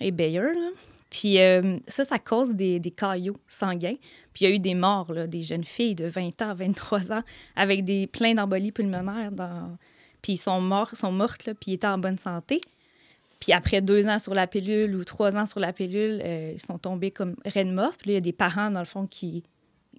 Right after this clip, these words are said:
qui s'activent puis qui veulent que la F D A le dise plus clairement sur l'emballage, par exemple, que ça peut causer des caillots.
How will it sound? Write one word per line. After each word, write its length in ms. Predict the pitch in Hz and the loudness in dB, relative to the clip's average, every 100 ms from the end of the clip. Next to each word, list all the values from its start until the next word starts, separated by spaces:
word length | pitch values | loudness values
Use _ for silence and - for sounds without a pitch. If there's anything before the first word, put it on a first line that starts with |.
| 175 | -12
qui 100 | - | -4
s'activent 560 | - 180 - 233 302 - | 0 0 2 4 4 2
puis 100 | 214 | -6
qui 180 | - 180 | -6 0
veulent 240 | 185 196 | 0 2
que 360 | 202 180 165 170 - - - - | 0 0 0 -4 -10 -20 -20 0
la 120 | 190 | 2
F 220 | - 180 180 | 4 2 0
D 280 | 185 196 202 | 0 0 2
A 20 | |
le 60 | 175 | 2
dise 200 | 180 202 | 2 -2
plus 180 | - 208 | -4 -4
clairement 520 | - 180 196 202 254 | 0 0 0 0 0
sur 280 | 254 190 196 | -2 -6 -2
l'emballage, 600 | 202 180 160 185 277 269 | -2 -2 -2 -2 -4 -6
par 120 | - 190 | -4 -4
exemple, 380 | 175 214 226 | -2 -2 -2
que 100 | 214 | -2
ça 140 | 190 165 | -6 -6
peut 120 | 196 | -6
causer 280 | 180 185 196 | -6 -4 -2
des 120 | 190 | -4
caillots. 420 | 196 170 170 226 | -6 -8 -4 -6